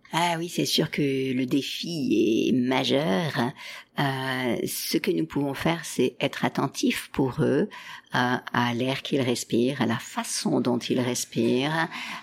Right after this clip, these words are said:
à, à ce qu'ils mangent. Euh, nous sommes, nous avons une part de responsabilité dans ce que nous leur donnons à, à manger, euh, dans ce que nous leur permettons de respirer, euh, dans ce que nous leur offrons comme, euh, objet. Donc on peut éviter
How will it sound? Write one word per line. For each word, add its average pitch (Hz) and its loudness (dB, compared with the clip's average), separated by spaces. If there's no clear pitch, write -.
à, 127 2
à 127 0
ce - -4
qu'ils 123 0
mangent. 127 0
Euh, 127 2
nous 160 0
sommes, 135 -2
nous 127 -2
avons 127 2
une 131 0
part 170 0
de 143 2
responsabilité 123 0
dans 135 -2
ce - -8
que 123 0
nous 123 0
leur 120 -2
donnons 127 0
à, 123 0
à 123 0
manger, 123 -2
euh, 127 2
dans 120 0
ce - -10
que 123 0
nous 120 0
leur 113 -2
permettons 123 0
de - -2
respirer, 131 0
euh, 123 2
dans 127 2
ce - -6
que - -2
nous 123 0
leur 120 0
offrons 135 2
comme, 123 0
euh, 123 4
objet. 131 0
Donc - -2
on 123 2
peut 123 0
éviter 127 0